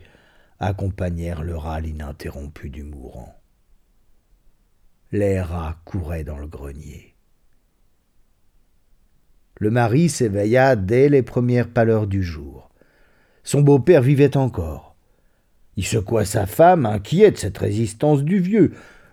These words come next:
Dis donc, Fémie, il ne veut point finir, qu'est-ce que tu ferais, t'es ? » Il la savait de bon conseil.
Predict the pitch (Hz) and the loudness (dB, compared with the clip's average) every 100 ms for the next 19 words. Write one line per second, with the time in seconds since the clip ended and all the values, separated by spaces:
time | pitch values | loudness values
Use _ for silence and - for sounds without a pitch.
0 | _ 110 147 131 165 165 135 95 - 139 | _ -4 2 6 8 8 6 0 -4 -2
1 | 131 143 131 104 - - 135 127 156 - | 2 4 4 2 -4 -4 -2 2 2 4
2 | 190 156 - 160 165 170 135 - 139 - | 4 4 2 2 2 4 2 2 -2 0
3 | 147 - 160 139 127 113 98 92 _ - | -2 2 4 4 2 -2 -2 -4 _ -20
4 | _ _ _ _ _ _ _ _ - 110 | _ _ _ _ _ _ _ _ -4 -2
5 | 107 101 - 98 107 98 101 101 117 107 | 0 -2 -4 -2 -2 -2 -4 -4 -6 -8
6 | - 123 104 82 | -4 -2 -2 -4